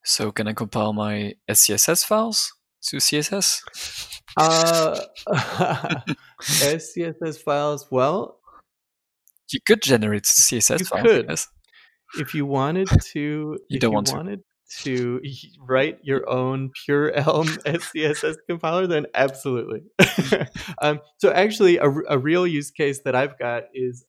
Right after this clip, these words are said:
Speaker 2: for the Incremental Elm Live Twitch streaming series I've been doing,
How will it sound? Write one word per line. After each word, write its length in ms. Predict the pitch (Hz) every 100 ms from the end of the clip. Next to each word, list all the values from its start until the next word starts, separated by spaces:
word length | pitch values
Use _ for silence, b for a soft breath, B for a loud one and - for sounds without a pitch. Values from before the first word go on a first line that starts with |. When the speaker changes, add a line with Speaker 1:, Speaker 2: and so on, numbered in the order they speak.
| _
Speaker 2:
for 160 | 147
the 280 | 127 127 127
Incremental 460 | 143 131 151 131 143 -
Elm 180 | 127 123
Live 480 | 117 120 120 117
Twitch 220 | - 160 -
streaming 380 | - 139 131
series 320 | 127 135 127 123
I've 140 | 113
been 140 | 123
doing, 400 | 113 113 113 123